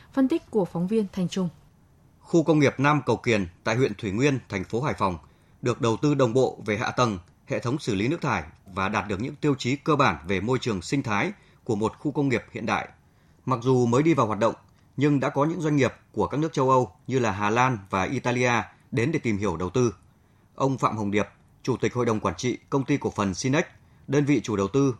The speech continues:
Speaker 2: của khu công nghiệp Nam Cầu Kiền cho biết, sự dịch chuyển dòng vốn của các nước châu Âu vào Việt Nam đang diễn ra mạnh mẽ.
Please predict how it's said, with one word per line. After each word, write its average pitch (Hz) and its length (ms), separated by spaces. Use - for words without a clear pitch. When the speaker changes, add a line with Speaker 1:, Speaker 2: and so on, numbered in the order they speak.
Speaker 2:
của 98 160
khu 123 220
công 123 160
nghiệp 110 200
Nam 120 260
Cầu 101 100
Kiền 90 300
cho 107 140
biết, 147 180
sự 147 180
dịch 127 160
chuyển 101 220
dòng 107 240
vốn 110 260
của 104 120
các 135 140
nước 160 140
châu 147 140
Âu 139 200
vào 104 160
Việt 101 140
Nam 131 240
đang 127 280
diễn 143 180
ra 139 180
mạnh 104 160
mẽ. 107 200